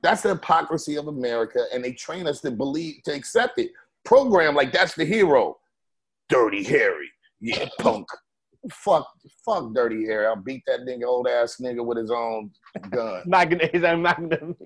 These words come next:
Speaker 3: Yeah.
Speaker 1: Slap the shit out that nigga. Fuck, fuck these cops that run around here. They punks, they cowards, and you go hit on people and it take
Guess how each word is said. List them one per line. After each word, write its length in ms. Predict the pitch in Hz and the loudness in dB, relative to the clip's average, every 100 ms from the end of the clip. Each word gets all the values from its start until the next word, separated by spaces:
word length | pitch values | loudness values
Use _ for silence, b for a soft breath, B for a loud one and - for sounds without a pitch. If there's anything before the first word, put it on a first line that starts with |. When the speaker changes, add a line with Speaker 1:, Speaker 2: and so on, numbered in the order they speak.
| - - | -14 -8
Speaker 3:
Yeah. 80 | |
Speaker 1:
Slap 260 | - 131 123 | 0 2 2
the 80 | 113 | -4
shit 260 | 147 143 | -4 2
out 160 | 123 101 | 2 2
that 140 | 107 104 | 0 -4
nigga. 320 | 104 90 92 | -6 -8 -12
Fuck, 380 | - 139 120 - - | -6 -6 -6 -10 -20
fuck 360 | - 147 135 - | -6 -6 -6 -8
these 280 | 107 101 _ - | -12 -12 _ -8
cops 420 | 110 90 - _ _ _ - | -4 -4 -6 _ _ _ -4
that 80 | 110 | -2
run 180 | 117 113 | 0 -2
around 320 | 113 110 110 | -2 -4 -4
here. 360 | 113 107 101 - _ _ _ - | -2 -2 -2 -6 _ _ _ -12
They 140 | 104 | -10
punks, 560 | - 151 147 143 - - | -6 0 2 2 -4 -10
they 120 | 107 | -10
cowards, 600 | 101 139 127 120 120 113 _ _ - | -6 0 2 2 0 -4 _ _ -10
and 200 | 104 107 | -8 -6
you 100 | 113 | -4
go 280 | 123 113 - | -2 -2 -4
hit 160 | 139 139 | -6 -4
on 160 | 139 | -4
people 400 | 151 135 127 120 | -6 -10 -6 -8
and 100 | 104 | -8
it 120 | 101 - | -10 -8
take 220 | 131 | -8